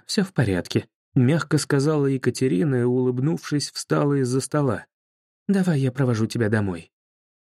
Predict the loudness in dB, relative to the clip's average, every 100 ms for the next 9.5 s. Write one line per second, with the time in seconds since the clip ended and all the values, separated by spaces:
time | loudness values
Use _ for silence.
0 | _ 0 2 2 0 2 2 2 0 0
1 | 0 0 -2 0 0 0 -2 -2 -2 0
2 | -2 -2 -2 -2 -2 0 -2 -4 -10 _
3 | _ _ _ -4 0 2 2 2 2 0
4 | -2 -6 -6 -4 -2 0 0 2 0 0
5 | 0 0 0 0 -2 -6 -10 -14 _ _
6 | _ _ _ -2 2 4 2 2 0 -4
7 | -4 -2 0 2 2 2 0 0 0 0
8 | -2 -2 -2 0 0 -2 0 0 0 0
9 | 0 0 -4 -8